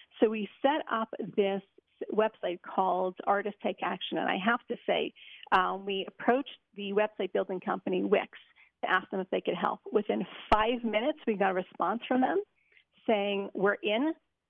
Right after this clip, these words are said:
Tell us what you need." The next morning, I get a phone call from them saying, "Can you be on a video call in half an hour?" I've never showered, davened so fast in my life. <laughs> And, uh, we're on a video call,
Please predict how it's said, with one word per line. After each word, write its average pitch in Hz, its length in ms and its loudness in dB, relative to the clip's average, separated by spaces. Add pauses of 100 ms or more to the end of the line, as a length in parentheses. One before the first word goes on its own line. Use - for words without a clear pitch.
(200)
Tell 202 160 4
us 202 140 -4
what 202 140 -2
you 185 100 -2
need." 175 260 -2 (600)
The 220 80 2
next 220 260 0
morning, 262 300 0
I 240 80 -2
get 196 160 0
a 208 60 -2
phone 214 200 0
call 190 300 0
from 185 120 -6
them 190 240 0
saying, 196 240 -2
"Can 208 140 0
you 196 60 2
be 254 200 0
on 233 120 0
a 214 80 -2
video 202 340 0
call 196 300 -2
in 185 100 -6
half 202 280 -2
an 180 60 -8
hour?" 175 360 -2
I've 190 100 -6
never 185 220 -2
showered, 185 520 -2
davened 196 440 -2
so 196 80 -4
fast 185 240 -2
in 190 60 -4
my - 80 0
life. 247 180 2 (220)
<laughs> - 200 -6
And, 294 420 4
uh, 247 200 4 (260)
we're 233 140 2
on 262 140 2
a 330 60 -2
video 226 360 0
call, 233 320 0